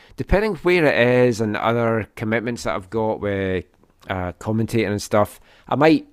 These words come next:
make it out to the final. I've still not made it out to one of the, the finals so far, so we'll see. But we'll, we'll keep a, an interesting ear to the ground of, on a number of things. There's a, a couple of fun segments I've got planned f-,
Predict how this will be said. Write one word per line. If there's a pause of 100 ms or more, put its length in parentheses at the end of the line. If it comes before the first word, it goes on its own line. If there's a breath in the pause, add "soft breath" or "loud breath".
(120)
make
it
out (140)
to
the
final.
I've
still
not
made
it
out
to
one
of
the, (480 soft breath)
the
finals
so
far,
so
we'll
see.
But
we'll,
we'll
keep
a, (680 soft breath)
an
interesting (420)
ear
to
the
ground
of,
on
a
number
of
things. (320 loud breath)
There's
a,
a
couple
of
fun (520)
segments
I've
got
planned
f-,